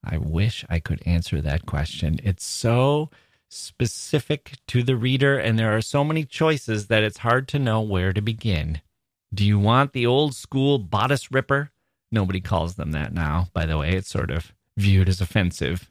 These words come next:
within the genre. But do you want a formulaic book to see what those are like? Do you want something set in the past? Do you want characters who are more modern in their outlook and in the trappings of their lives?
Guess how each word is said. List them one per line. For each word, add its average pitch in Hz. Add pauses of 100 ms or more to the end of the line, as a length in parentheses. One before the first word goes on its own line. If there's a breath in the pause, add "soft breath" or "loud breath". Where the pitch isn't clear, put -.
(120)
within 92
the 95
genre. 87 (260 loud breath)
But 135
do 151
you 165
want 175
a 160
formulaic 147
book 135 (600)
to 113
see 135
what 123
those 120
are 120
like? 104 (580)
Do 117
you 107
want 110
something 117
set 107
in 113
the 110
past? 110 (240)
Do 117
you 123
want 131
characters 131
who 135
are 110
more 98
modern 85
in 101
their 85
outlook 101
and 85 (360 soft breath)
in 110
the 101
trappings 101
of 101
their 101
lives? 90